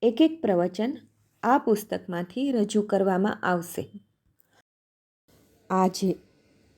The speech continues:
તેર ફેબ્રુઆરીનું પ્રવચન સાંભળીએ, જેનું શીર્ષક છે નામનું ત્રિકાલાબાધિત શ્રેષ્ઠત્વ.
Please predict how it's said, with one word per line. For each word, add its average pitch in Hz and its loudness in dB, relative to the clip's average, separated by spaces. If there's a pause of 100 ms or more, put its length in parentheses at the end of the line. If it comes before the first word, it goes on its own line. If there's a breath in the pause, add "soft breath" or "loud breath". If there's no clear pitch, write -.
(160)
તેર 247 8
ફેબ્રુઆરીનું 190 2
પ્રવચન 185 2
સાંભળીએ, 170 0 (960 soft breath)
જેનું 226 6
શીર્ષક 190 0
છે 240 -4 (280)
નામનું 202 4 (100)
ત્રિકાલાબાધિત 214 2
શ્રેષ્ઠત્વ. 202 -4